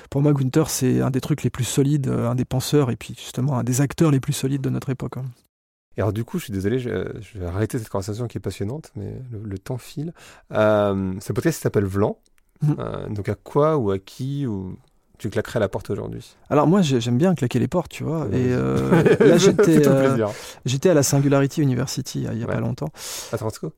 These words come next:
Speaker 1: Et à San Francisco, parce que j'ai fait une conférence. Et, euh, un des, euh, des cadres de la Singularity University disait,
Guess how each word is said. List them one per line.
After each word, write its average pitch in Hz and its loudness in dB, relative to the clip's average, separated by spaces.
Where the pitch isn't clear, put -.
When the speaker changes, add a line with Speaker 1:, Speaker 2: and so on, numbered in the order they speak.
Speaker 1:
Et 143 6
à 131 4
San 131 0
Francisco, 135 -4
parce 135 -2
que 127 -4
j'ai 127 -4
fait 139 -2
une 131 0
conférence. 131 -2
Et, 135 2
euh, 127 -2
un 147 4
des, 127 2
euh, 123 -2
des - -6
cadres 135 2
de - -4
la 127 -2
Singularity 120 -4
University 117 -4
disait, 139 -4